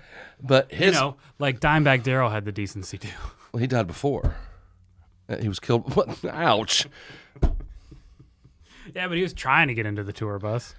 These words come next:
Speaker 1: No, they, they just started the show. He just, never mind.
Speaker 2: <laughs> Let me have it. Let me
Speaker 1: Okay.
Speaker 2: have this.
Speaker 1: I mean,
Speaker 2: I know Pantera and your favorite band.
Speaker 1: <laughs> They're not my favorite band. And that wasn't even Pantera. That was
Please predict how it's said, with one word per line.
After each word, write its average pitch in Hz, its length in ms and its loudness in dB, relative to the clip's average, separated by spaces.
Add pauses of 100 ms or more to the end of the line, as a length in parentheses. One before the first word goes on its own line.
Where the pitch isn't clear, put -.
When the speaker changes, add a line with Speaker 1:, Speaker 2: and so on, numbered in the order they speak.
(600)
Speaker 1:
No, 190 160 4
they, 160 80 8
they 175 160 8
just 175 180 -2
started 202 200 8
the 127 80 6
show. 131 480 6 (880)
He 151 120 -2
just, 165 220 -2 (280)
never 95 180 -10 (100)
mind. - 240 -12 (680)
Speaker 2:
<laughs> - 0 - (800)
Let 131 100 -4
me 165 100 -2
have 113 280 -4
it. 90 260 -14
Let 120 140 -6
me 120 80 -6
Speaker 1:
Okay. - 100 -6
Speaker 2:
have 95 140 -10
this. 90 260 -16 (1000)
Speaker 1:
I 101 40 -6
mean, 90 140 -2
Speaker 2:
I 117 80 0
know 135 200 2
Pantera 139 480 0
and 135 100 0
your 127 80 -4
favorite 127 420 -4
band. 110 440 -4
Speaker 1:
<laughs> 107 160 -12
They're - 100 0
not 196 140 4
my 147 160 0
favorite 147 480 -4
band. 135 340 -4
And 110 120 2
that 135 80 4
wasn't 151 280 4
even 139 180 4
Pantera. 127 300 4
That 95 140 0
was 98 220 -2